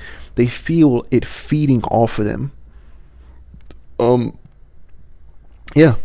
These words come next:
that's essentially it. That's the simplest way I can say this podcast. So, um, if you want more, I'm gonna be going live daily.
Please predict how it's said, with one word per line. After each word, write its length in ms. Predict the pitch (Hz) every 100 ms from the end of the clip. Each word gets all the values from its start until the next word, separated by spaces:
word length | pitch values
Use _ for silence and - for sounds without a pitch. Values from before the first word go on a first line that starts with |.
| -
that's 200 | - 120
essentially 360 | 117 131 127 127
it. 20 |
That's 160 | 117 -
the 60 |
simplest 340 | 107 120 113 110
way 100 | 107
I 40 |
can 100 | 107
say 160 | - 104
this 160 | 104
podcast. 400 | 113 98 101 107
So, 300 | - 95 - - - - - -
um, 320 | 110 107 104
if 100 | 113
you 120 | 107 117
want 180 | 147
more, 260 | 120 123 110
I'm 120 | 113
gonna 140 | 117 110
be 180 | 107 - - -
going 220 | 117 113
live 300 | 107 110 107
daily. 380 | 107 107 104 -